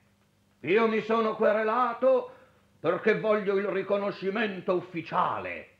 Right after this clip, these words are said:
di questa mia potenza. Non capisce ancora? Io voglio che sia ufficialmente riconosciuta questa mia potenza terribile,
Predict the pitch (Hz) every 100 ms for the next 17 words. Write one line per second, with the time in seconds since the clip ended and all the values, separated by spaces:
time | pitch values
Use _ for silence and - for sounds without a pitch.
0 | _ - 113 123 120 - 110 123 113 120
1 | 104 92 85 - - 85 - _ - -
2 | - - _ _ _ _ _ _ _ -
3 | 87 98 107 - 117 - 85 101 104 _
4 | _ _ _ _ _ _ - 139 175 196
5 | 190 185 185 180 196 202 185 170 185 196
6 | 185 208 196 185 196 185 190 185 - -
7 | 196 143 143 117 - - _ _ _ _
8 | _ _ _ 98 98 113 113 120 110 113
9 | 127 117 110 117 110 110 110 120 107 98
10 | 95